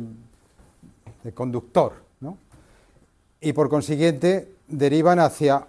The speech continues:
otro tipo de cosa que en la medida que también, eh, en cierto modo como la religión satis-, satisface todas las preguntas, a, eh, se convierte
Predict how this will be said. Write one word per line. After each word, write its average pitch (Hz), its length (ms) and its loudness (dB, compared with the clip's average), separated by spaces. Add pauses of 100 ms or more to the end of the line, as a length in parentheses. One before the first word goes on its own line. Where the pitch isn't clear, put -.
(140)
otro 156 460 2
tipo 165 340 0
de 160 160 4
cosa 196 520 0 (160)
que 143 160 0
en 131 80 -2
la 127 100 -2
medida 139 320 0
que 156 80 4
también, 151 380 0 (380)
eh, 135 180 -12 (400)
en 135 120 -8
cierto 151 260 -4
modo 147 200 -2
como 135 160 -2
la 139 100 2
religión 139 480 -2 (220)
satis-, 147 480 -2
satisface 139 580 -4
todas 160 320 4
las 160 180 0
preguntas, 185 880 -4 (1160)
a, - 240 -4 (280)
eh, 139 520 0
se 165 160 -2
convierte 165 720 0